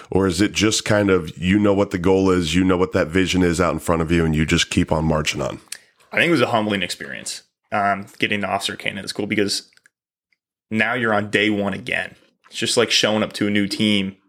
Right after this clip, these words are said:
Speaker 2: Um, you're day one with these instructors who've been in the Marine Corps for fifteen and twenty years, and they're there to evaluate you. And if they don't think you have what it takes, they'll throw you out the next day.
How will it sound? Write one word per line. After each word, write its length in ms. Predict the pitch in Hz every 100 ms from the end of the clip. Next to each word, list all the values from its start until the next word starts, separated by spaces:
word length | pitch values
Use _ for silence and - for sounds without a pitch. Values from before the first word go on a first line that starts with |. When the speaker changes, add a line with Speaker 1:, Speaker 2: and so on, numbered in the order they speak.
| -
Speaker 2:
Um, 420 | 101 95 92 98
you're 220 | 101 110 110
day 260 | 107 101
one 280 | 104 101 104
with 120 | 98
these 180 | 98 98
instructors 640 | 95 101 - - - - _ _ _ _
who've 200 | 101 -
been 100 | 107
in 80 | 110
the 80 | 104
Marine 180 | 104
Corps 240 | 107 113 107
for 160 | -
fifteen 400 | - 110 107 104
and 100 | 101
twenty 240 | - 104 101
years, 280 | 101 101 101
and 120 | 98
they're 160 | 101
there 200 | 98 98
to 140 | 98 98
evaluate 440 | 92 92 - -
you. 220 | - 82
And 200 | - - - - - - -
if 120 | -
they 100 | 104
don't 160 | 113 -
think 220 | 113 107
you 80 | 107
have 180 | 104 101
what 120 | 98
it 60 | -
takes, 280 | 104 131
they'll 100 | -
throw 240 | - - 107
you 180 | 104 101
out 240 | - -
the 120 | 101
next 260 | 98 - -
day. 220 | -